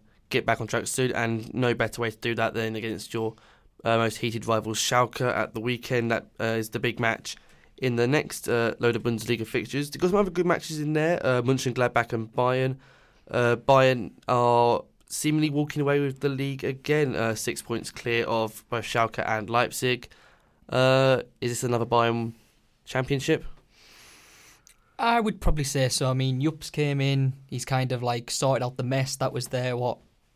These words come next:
Speaker 2: basically kind of seemed to be eating away at itself with Ancelotti. Uh, I think they'll prob-, they probably will win the league again.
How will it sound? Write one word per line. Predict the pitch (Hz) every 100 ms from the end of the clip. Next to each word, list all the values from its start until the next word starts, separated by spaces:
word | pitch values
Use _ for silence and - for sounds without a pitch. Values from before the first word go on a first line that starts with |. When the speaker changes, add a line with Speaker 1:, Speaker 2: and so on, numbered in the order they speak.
| _ - _
Speaker 2:
basically | 139 123 - 135 123
kind | 131 123 120
of |
seemed | - 123 123
to |
be | 117 117 113
eating | 143 135
away | 131 120
at | 120
itself | 131 - 120 117 -
with | 123 120
Ancelotti. | 117 127 135 151 143 147 147 - _ _ - -
Uh, | 156 160 165 160 - - - -
I | 143
think | 180 175
they'll | 156
prob-, | 151 160 156 -
they | 165 165
probably | 180 160
will | 147 151
win | 147
the | 147
league | 147 151
again. | 147 165 170